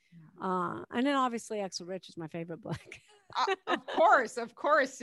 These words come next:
Speaker 1: I wouldn't have it any, any other way. I wouldn't expect it any other way.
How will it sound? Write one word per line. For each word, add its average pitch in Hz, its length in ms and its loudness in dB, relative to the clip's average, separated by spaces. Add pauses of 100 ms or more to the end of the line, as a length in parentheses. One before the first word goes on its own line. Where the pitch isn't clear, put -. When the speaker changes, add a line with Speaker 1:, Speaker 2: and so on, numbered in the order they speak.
Speaker 1:
I 208 100 4
wouldn't 247 380 -4
have 240 80 -2
it 254 80 -2
any, 226 280 -2
any 269 220 -4
other 220 240 -4
way. 247 240 0
I 247 60 0
wouldn't 226 200 -6
expect - 440 -8
it 214 100 -6
any 185 220 -6
other 160 200 -8
way. 151 180 -8